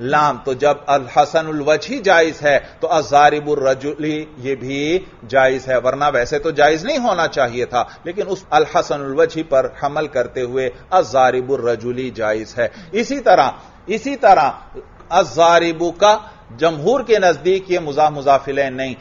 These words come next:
लेकिन इमाम सीबवे और, अ, बाज, अ, नहवी हजरात फरमाते हैं कि यहां पर भी इजाफत है, वो इसको महमूल करते हैं ज़ारिबुका पर, और ज़ारिबुका के अंदर बिल इत्तेफाक ये आपस में मुजाफ मुजाफ इलैह हैं,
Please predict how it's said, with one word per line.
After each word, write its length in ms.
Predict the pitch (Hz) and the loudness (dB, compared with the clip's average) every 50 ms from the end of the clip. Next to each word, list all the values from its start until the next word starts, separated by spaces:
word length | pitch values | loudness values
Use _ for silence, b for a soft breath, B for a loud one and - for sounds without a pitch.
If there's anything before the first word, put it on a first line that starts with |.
| B B - | B B -8
लेकिन 240 | 165 175 208 185 180 | -6 -4 -2 -4 -2
इमाम 260 | 180 180 180 180 170 | -2 0 -2 -2 -2
सीबवे 420 | 165 - - 202 202 190 190 254 294 | -4 -8 -6 -6 -6 0 4 4 4
और, 200 | 285 240 208 185 | 6 4 4 4
अ, 420 | 175 180 165 165 165 160 156 143 | 4 4 4 4 4 2 0 2
बाज, 200 | 147 160 160 160 | 2 4 4 4
अ, 400 | 147 160 151 156 147 147 143 143 147 | 2 -2 -6 -4 -2 -2 -2 -2 -2
नहवी 320 | 151 151 - 151 165 180 | -2 -4 -4 -2 -4 -2
हजरात 420 | 156 156 147 135 143 143 147 - - | 0 0 2 2 4 4 2 2 0
फरमाते 440 | 143 139 135 131 127 123 - 135 131 | -4 -2 -2 -2 -4 -4 -4 -6 -10
हैं 260 | 127 120 127 127 117 B B B B - | -8 -6 -8 -8 -8 B B B B -8
कि 80 | - 156 151 135 120 | -6 -6 -6 -4 -4
यहां 300 | 147 143 143 165 165 165 | -6 -4 -2 -2 -2 -2
पर 200 | 160 156 139 139 | 0 -2 -2 -2
भी 160 | 143 147 156 147 | -4 -8 -8 -6
इजाफत 560 | 135 135 117 - 117 113 110 - 139 135 - - | -8 -8 -4 -2 -2 -2 -2 -4 -6 -6 -6 -4
है, 240 | 117 113 117 113 B B B B | -2 -2 -2 -2 B B B B
वो 120 | 139 190 247 | 0 0 0
इसको 360 | 240 214 - - - 214 208 | 0 0 -6 0 0 2 2
महमूल 500 | 185 170 160 - - 175 202 262 311 285 | 2 0 -4 -4 -4 -4 -2 -2 -2 -2
करते 320 | 220 - 180 165 165 175 175 | 0 -2 -2 0 -2 -6 -6
हैं 180 | 160 170 180 165 | -4 -4 -6 -4
ज़ारिबुका 720 | 123 139 135 131 127 127 127 123 120 123 120 - 147 147 | -2 0 2 2 2 0 -2 -4 -6 -10 -4 -2 -2 -2
पर, 220 | 135 - 90 85 - - - b b b b b 139 | -2 -4 -12 -12 -12 -20 -20 b b b b b 0
और 120 | 151 147 | 0 2
ज़ारिबुका 640 | 120 165 165 170 170 175 170 165 180 185 190 240 285 277 | 4 4 4 6 4 2 0 -2 -4 0 2 4 2 4
के 140 | - 233 202 | 2 2 0
अंदर 320 | 180 170 160 165 160 143 | 0 2 4 4 4 4
बिल 260 | - - 165 196 196 | 2 -2 -2 0 0
इत्तेफाक 720 | 180 170 - - 165 156 - - 147 156 175 185 190 180 180 | -2 -4 -2 -2 -4 -4 0 0 2 4 4 4 2 2 0
ये 60 | 170 | 0
आपस 300 | 156 143 139 160 143 - 147 | 0 2 0 -2 -6 -4 -6
में 60 | 147 | -10
मुजाफ 300 | 143 139 127 135 131 135 | -10 -6 0 0 0 0
मुजाफ 360 | 131 123 117 131 123 117 - 135 | 0 -2 0 0 0 0 -2 -6
इलैह 220 | 123 127 123 117 | -6 -6 -6 -6
हैं, 180 | 110 123 120 | -8 -8 -10